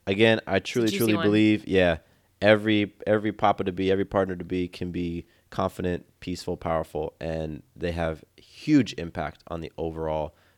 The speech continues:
Speaker 1: birth experience
Speaker 2: Mm-hmm.
Speaker 1: that mama experiences. So I'm all about it. This is something that, um, is a, is a, a, a, a new path, a new avenue that I'm, I'm going down this year, being that, that support, that source of, um, support,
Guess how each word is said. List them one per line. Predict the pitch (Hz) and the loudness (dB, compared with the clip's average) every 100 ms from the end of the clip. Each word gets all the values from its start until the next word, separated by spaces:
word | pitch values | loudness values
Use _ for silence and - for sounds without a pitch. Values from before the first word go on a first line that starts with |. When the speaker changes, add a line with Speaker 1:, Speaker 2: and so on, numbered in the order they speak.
| _ | _
Speaker 1:
birth | 85 82 | -8 -6
experience | 80 - - 69 - - - | -12 -12 -12 -12 -14 -18 -18
Speaker 2:
Mm-hmm. | 185 185 185 180 | -16 -14 -12 -8
Speaker 1:
that | 76 | -6
mama | 71 73 71 | -6 -8 -8
experiences. | 64 - - - - 78 | -12 -14 -14 -14 -14 -8
So | - 82 - _ _ - | -2 -2 -2 _ _ -2
I'm | 92 92 | -2 0
all | 92 95 92 | 4 4 4
about | 87 87 87 | 4 4 4
it. | 90 - - | 2 -2 -2
This | 92 - | -2 -2
is | 87 | -4
something | 92 87 90 85 | -2 -2 -2 -2
that, | 82 80 78 82 | -2 -2 -4 -4
um, | 78 78 76 78 - _ | -4 -4 -6 -10 -16 _
is | - 87 | -8 -2
a, | 87 73 | 0 0
is | 90 87 | -2 -2
a, | 85 82 80 _ _ _ _ | 0 -2 -4 _ _ _ _
a, | - | -6
a, | 80 - 76 57 87 71 | -4 -2 -4 -4 -2 -2
a | |
new | 98 113 117 | 2 2 2
path, | - 113 107 98 | 4 6 6 4
a | |
new | 98 | 2
avenue | 98 98 92 90 | 6 4 2 -2
that | 82 82 | -2 -4
I'm, | 82 80 - | -4 -8 -10
I'm | 87 | -6
going | 85 85 82 | -4 -4 -2
down | 78 76 73 - _ _ _ | -4 -4 -8 -16 _ _ _
this | - 85 - | -12 -10 -4
year, | 85 78 | -2 -2
being | 73 85 80 | -2 -4 -2
that, | 80 76 - _ | -4 -4 -6 _
that | - 76 | -4 -4
support, | - - _ - 87 82 - | -8 -16 _ -6 -2 -2 -2
that | 80 - | -4 -2
source | - 90 - | -4 -4 -4
of, | 85 73 | -8 -6
um, | 73 73 78 - | -6 -6 -8 -16
support, | - - - 135 127 | -16 -8 2 4 2